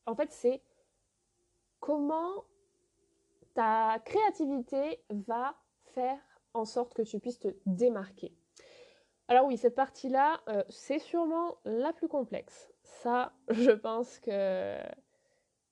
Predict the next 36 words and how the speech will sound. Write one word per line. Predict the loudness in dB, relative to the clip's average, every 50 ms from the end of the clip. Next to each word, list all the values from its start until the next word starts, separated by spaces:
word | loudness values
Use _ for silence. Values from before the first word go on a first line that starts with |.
| _ _ _ _ _
je | 2
pense | 4 6 6 4 4
qu'on, | -2 -4 -2 -2
on, | -2 -2 -2 -2 -2
on | -2 -2 0 0
est | 0 0 2 2
à | 0 0 0 0 0 0 0
un | 0
level | 2 2 6 8 8 8 8 6 -2 -2 -2 -4 -2 -2
un | -2 -2
petit | -2 -4 -8 -12 -12
peu | -10 -8 -6 -6 -4 -2 -2
au-dessus, | -2 -2 -2 -4 -8 -12 -8 -6 -4 -4 -4 -6 -8 -12 -20 -20 -20 -20 -16 -10 -6
euh, | -4 -4 -2
par | 0 2 2 2
rapport | 2 2 2 2
à | 2 0
tout | -2
ce | -6 -8
qui | -8
est | -6
photographisme, | -4 -4 -4 -2 -2 0 0 0 -2 -2 -2 -4 -2 -2
et | -2
cetera. | -2 -2 -4 -2 -2 0 0 0 -2 -4 -6 _ _ _ -20 -20 -20 -20 -20 -20 -20 -20 -20 -4 _
En | 4 4 4
fait, | 4 4 0 0 0 -4 -10 -20 -20 -20 _ -6 -4
euh, | -2 0 0 0 0 0 0 0 -2 -2 -2 -4 -4 -6 -8 -10 _ _ _ _ _ _ 6
on | 6
est | 6 6 4
toute | 2 -2 -2 -2 0 0
une | 2 2 2 2 2
ribambelle | 4 4 4 4 4 2 4 4 2 2 2 2 2 2 2 0 0 0 -4 -6 _ _ _ _ _
sur | -20 -10 -4 -2 -2
Instagram | -2 0 0 -2 0 0 0 0 0
à | -2 -2
promouvoir | -4 -4 -2 -2 0 0 0 2 2 2 2 0 -4 -10